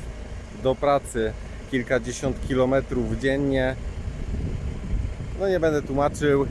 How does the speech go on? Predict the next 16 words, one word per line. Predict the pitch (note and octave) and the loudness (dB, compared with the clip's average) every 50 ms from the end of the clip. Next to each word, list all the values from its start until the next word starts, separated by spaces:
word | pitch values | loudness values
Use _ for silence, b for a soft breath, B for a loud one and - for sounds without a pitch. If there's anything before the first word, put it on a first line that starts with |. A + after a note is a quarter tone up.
| - C3+ | 0 2
jak, | C3+ C#3 C3+ B2+ | 4 4 4 2
e, | - - C#3 C3+ B2 B2 B2 A#2+ A#2+ B2 | 0 -2 0 2 4 4 4 4 4 4
wyglądają | A#2 A2+ B2+ B2 B2+ B2 B2+ C3 B2+ B2+ B2 A#2+ | 2 2 2 2 2 4 4 6 6 6 4 2
samochody, | A#2+ C#3+ C3 A#2+ A#2+ A#2 C3 B2 A#2+ A#2+ A#2+ A2+ | 0 0 0 2 2 2 2 2 2 2 0 0
które | - - - C3+ A#2+ - | 0 0 0 0 0 0
są | - B2 | 2 0
używane | A#2 A#2 A2+ A#2+ A#2+ A#2 A2+ | 0 2 2 2 2 0 -2
przez | - - - A#2+ A#2 A2+ A2 G#2+ - - | -2 -4 -2 0 2 2 0 0 -2 -2
rodziny | B2 A#2 A#2 A#2 B2+ C3 C3 B2 A#2 A2 A2 | -2 -2 0 0 -2 0 0 0 0 0 -2
z | A2 - - - A2+ G#2+ G#2+ G#2 | -4 -8 -6 -4 -2 0 0 0
dziećmi, | A#2+ C#3+ C3+ - - A#2+ | -2 -4 -6 -4 -4 -4
z | A2 - | -4 -4
psami | - - - C#3 C3+ C3 C3 | -8 -4 -2 0 0 0 0
i | B2 A#2+ | 0 -2
tak | - - A#2+ A2+ B2 | -2 -2 -2 0 2
dalej. | C#3+ D3+ D3+ D3+ D3+ C#3+ | 2 4 4 4 2 0